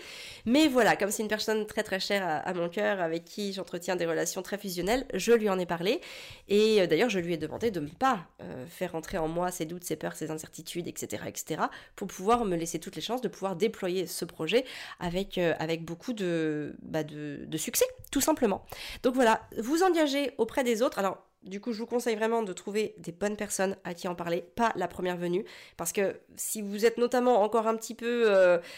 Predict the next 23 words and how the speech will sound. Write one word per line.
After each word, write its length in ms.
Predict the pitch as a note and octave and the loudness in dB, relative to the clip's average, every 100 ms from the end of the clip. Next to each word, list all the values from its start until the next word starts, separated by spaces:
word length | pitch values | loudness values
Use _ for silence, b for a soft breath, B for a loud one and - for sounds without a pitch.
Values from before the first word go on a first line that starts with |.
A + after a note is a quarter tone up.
| B - | B -8
un 80 | |
petit 240 | G3+ - G#3 | -6 -6 -10
peu, 320 | - A3+ A3 | -4 4 4
euh, 60 | G3+ | 4
fragile 480 | - B3 A#3 C4 A#3 | 2 2 4 4 4
à 120 | G3+ | 0
ce 140 | A3 | 0
niveau-là, 380 | A3 A3 A3+ A3+ B B B - | 2 4 4 2 B B B 0
euh, 200 | F#3 D3 | 2 2
elle 80 | F#3 | 0
risque 360 | G#3 G3+ - | 0 -2 -2
de 180 | F#3 F3 | 0 0
vous 200 | F3 F#3+ | 0 2
anéantir. 640 | F#3+ F#3 E3+ - C4+ A3+ - B B - | 6 6 4 2 0 0 -4 B B -4
Donc, 200 | G#3 G#3 | -2 -2
choisissez 580 | - C4 B3+ - C#4 G#3+ | 0 0 0 -2 -2 -2
une 200 | G3 F3 | -2 0
bonne 240 | A#3+ A#3+ | 0 0
personne 480 | A3 G3 G#3 A#3+ B3 | -4 -2 0 0 0
à 120 | - | -6
qui 180 | - A3 | -8 -8
le 80 | F#3+ | -8
dire. 240 | D#3+ A3 | -8 -10